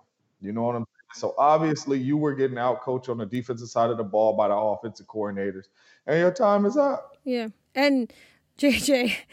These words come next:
Speaker 2: in three seasons with Paul Guenther
Speaker 1: Oh, I don't even wanna hear it.
Speaker 2: as
Speaker 1: I don't
Speaker 2: defensive
Speaker 1: even
Speaker 2: coordinator, now let me tell you, I mean, the Raiders have stunk it up on defense for at least a decade, right?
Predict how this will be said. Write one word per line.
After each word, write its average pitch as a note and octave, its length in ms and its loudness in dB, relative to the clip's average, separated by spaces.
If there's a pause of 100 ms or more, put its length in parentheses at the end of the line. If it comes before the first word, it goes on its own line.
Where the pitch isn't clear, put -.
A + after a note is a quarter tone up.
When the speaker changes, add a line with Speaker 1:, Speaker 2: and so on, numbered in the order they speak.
(280)
Speaker 2:
in C4 180 2
three E4+ 240 6
seasons B3 720 4
with B3+ 200 0
Paul B3 220 -2
Guenther B3+ 640 0
Speaker 1:
Oh, D#4+ 80 -10
I - 40 -6
don't D4 100 -4
even A#3 140 -4
wanna G#3 200 -2
hear G#2+ 220 0
it. - 80 -8
Speaker 2:
as C#4+ 160 4
Speaker 1:
I - 40 2
don't D4 100 6
Speaker 2:
defensive D4 220 4
Speaker 1:
even - 40 -2
Speaker 2:
coordinator, D4 640 6
now D4 240 4
let E4+ 160 -2
me G4 80 0
tell G#4 280 4
you, D4+ 80 0
I C#4 60 2
mean, D4+ 160 2
the C4+ 160 4
Raiders F#4+ 360 4
have C4+ 200 4
stunk E4+ 460 0
it C#4+ 80 2
up D4 180 2
on B3+ 160 0
defense C#4+ 500 -2
for A#3+ 380 -2
at A#3+ 160 -4
least C#4 240 -2
a B3+ 60 -4
decade, G3+ 540 -4
right? A#3+ 380 -2